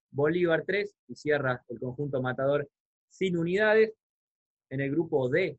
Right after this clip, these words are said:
la Liga Universitaria de Quito lidera con seis, River y São Paulo comparten la segunda ubicación con cuatro puntos, pero hay que recordar que el conjunto millonario tiene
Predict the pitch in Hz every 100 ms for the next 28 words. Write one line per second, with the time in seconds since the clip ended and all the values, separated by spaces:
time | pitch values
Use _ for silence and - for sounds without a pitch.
0 | _ _ _ 120 131 156 151 139 131 131
1 | 147 151 139 131 156 156 135 139 156 131
2 | 127 127 165 185 185 _ _ - 127 180
3 | 170 147 139 139 156 170 160 143 127 143
4 | 139 123 120 123 139 156 139 127 127 123
5 | - 151 135 131 156 151 139 131 170 160
6 | - 143 180 - 120 - 117 113 120 131
7 | 120 110 113 - 135 131 120 120 123 139
8 | 143 160 180 _ _ _ _ - 143 151